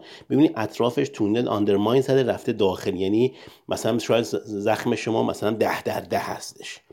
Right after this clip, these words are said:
بحث کلونیزی شدن زخم و نقم، نقم یعنی همین چاه می‌زنن، نقم زدن، نقم زدن. کلونیزه یعنی، اه،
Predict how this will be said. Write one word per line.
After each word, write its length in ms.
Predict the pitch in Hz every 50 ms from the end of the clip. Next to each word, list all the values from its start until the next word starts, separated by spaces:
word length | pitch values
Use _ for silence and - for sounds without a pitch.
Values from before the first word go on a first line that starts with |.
| - _ _ _ - - - - _ _ -
بحث 340 | 143 156 180 190 190 - 202
کلونیزی 720 | 202 202 - - - 175 175 175 175 175 175 160 160 165
شدن 380 | - 180 160 165 165 165 160 156
زخم 360 | 147 160 156 151 151 - 151
و 40 | 156
نقم، 540 | 160 156 156 156 156 151 151 135 147 151
نقم 220 | 165 175 165 160 160
یعنی 200 | 160 156 160 160
همین 220 | 156 156 156 160 -
چاه 280 | - - 147 135 117 120
می‌زنن، 460 | 107 98 87 101 92 85 85 92 104
نقم 240 | 101 104 101 - 87
زدن، 300 | 104 95 90 87 87 - - _ _ _ _ _ _ _ _ -
نقم 320 | 113 113 113 104 95 -
زدن. 360 | 113 98 95 92 90 90 87 - _ _ _ _ _ _ _ _ - - -
کلونیزه 580 | - 165 170 185 190 190 190 190 165 160 185
یعنی، 640 | 185 185 180 165 147 139 135 143 156 156 147 143 147
اه، 280 | 143 143 139 139 123